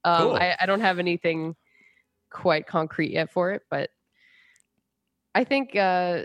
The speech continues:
Speaker 1: there's always versatility. There's always fun to be had, and it's really exciting to kind of explore all sorts of genres.
Speaker 2: Mm, sure. Now, what's the process in writing the pop music then? If you're, I don't, I don't know if I wanna, that seems so,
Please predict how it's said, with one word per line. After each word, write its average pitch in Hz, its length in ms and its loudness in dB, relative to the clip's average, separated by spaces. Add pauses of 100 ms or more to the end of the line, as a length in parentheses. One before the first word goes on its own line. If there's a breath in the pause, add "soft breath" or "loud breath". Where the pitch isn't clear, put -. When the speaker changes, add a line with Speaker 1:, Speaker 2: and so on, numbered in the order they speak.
(100)
Speaker 1:
there's 190 240 0
always 202 340 2
versatility. 170 760 -4
There's 165 180 -6
always 165 500 -4 (160)
fun 160 200 -2
to 156 60 -12
be 160 120 -6
had, 156 340 -6
and 156 140 -10
it's 151 220 -14
really 160 400 -6 (360)
exciting 156 440 -4
to - 80 -16
kind 156 180 -8
of 147 80 -12
explore 151 460 -6
all 151 100 -4
sorts 147 260 -10
of 147 80 -10
genres. 135 520 -10 (200)
Speaker 2:
Mm, 131 320 -8
sure. 104 400 -6 (500 loud breath)
Now, 190 100 -2
what's 226 180 -4
the 247 100 -10
process 214 520 -8
in 160 160 -8
writing 156 600 -6
the 127 400 -4 (340)
pop 175 220 -2
music 113 280 -8
then? 107 220 -8
If 95 100 -14
you're, 131 300 -6
I 127 80 -10
don't, 127 140 -8
I 131 80 -12
don't 139 100 -12
know 120 60 -10
if 113 100 -14
I 117 40 -8
wanna, 107 340 -8
that 147 120 -10
seems 127 280 -8
so, 104 360 -4